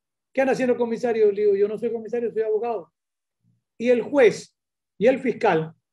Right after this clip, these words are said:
creían que íbamos nada más ahí a, a, a mirar de lejito porque una pestilencia horrorosa. Y yo le dije al juez y al fiscal, "Vengan, pues ya está el cadáver expuesto". Y entonces los médicos legistas no habían llevado ni guantes, yo había llevado unos guantes de la casa de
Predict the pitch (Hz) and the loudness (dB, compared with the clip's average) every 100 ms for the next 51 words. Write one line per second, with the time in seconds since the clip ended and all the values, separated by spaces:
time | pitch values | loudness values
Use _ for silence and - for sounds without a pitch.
0 | _ _ 180 226 240 233 240 233 233 220 | _ _ 4 4 4 2 2 2 -2 -4
1 | 226 220 220 214 233 226 202 175 160 - | -4 -4 -2 2 2 4 2 0 -8 -12
2 | - - 180 185 185 208 208 196 233 233 | -16 -18 -16 -4 4 4 6 4 4 4
3 | 220 202 269 202 165 - 190 208 208 190 | 4 4 2 0 -2 -6 -6 -6 -6 -6
4 | 165 190 220 196 151 185 - - _ _ | -6 -2 0 2 2 2 0 -6 _ _
5 | _ _ _ _ _ - 160 226 247 240 | _ _ _ _ _ -8 4 6 8 6
6 | 240 240 247 - _ _ _ _ _ _ | 6 4 2 -8 _ _ _ _ _ _
7 | 160 160 160 214 226 233 220 240 226 240 | -4 -4 4 6 6 4 0 -2 0 0
8 | 320 285 214 - _ _ - 180 254 320 | 0 -4 -8 -12 _ _ -6 -4 -2 -4
9 | 294 277 311 302 269 - 339 240 - - | -6 -4 -4 -4 -6 -6 -6 -6 -10 -18
10 | _ _ _ _ _ _ _ - 160 254 | _ _ _ _ _ _ _ -14 -6 -2
11 | 254 240 233 269 - 254 233 247 - 196 | -2 -2 -2 -4 -2 0 2 2 -2 -6
12 | 214 220 214 226 208 196 233 226 190 196 | -4 0 2 2 0 -2 -2 -2 0 2
13 | 196 202 202 196 175 170 190 202 190 175 | 4 2 -2 -6 -12 -12 -8 -6 -2 -2
14 | 160 208 196 | -2 -2 -2